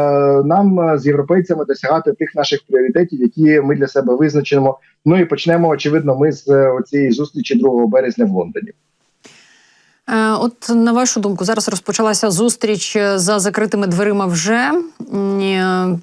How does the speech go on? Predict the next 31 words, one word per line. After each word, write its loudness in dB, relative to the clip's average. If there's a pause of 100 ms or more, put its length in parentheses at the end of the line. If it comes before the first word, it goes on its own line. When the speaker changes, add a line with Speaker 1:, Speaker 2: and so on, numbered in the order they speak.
Speaker 2:
чи -4
можна 2
очікувати, -2
що -2
за -2
закритими 0
дверима 0
відбудеться -2
якесь -4
примирення, -2
тобто, -4 (540)
ну, -2
скажімо, -4
там, -6
е, -6
якоїсь, -4
і, -4
і, -6
і -2
якогось -4
там -4
шоу -2
вже 0
робити -2
не 0
потрібно -2
для -2 (380)
трампівської -4
адміністрації? -2
Відповідно, -2
можливо, 0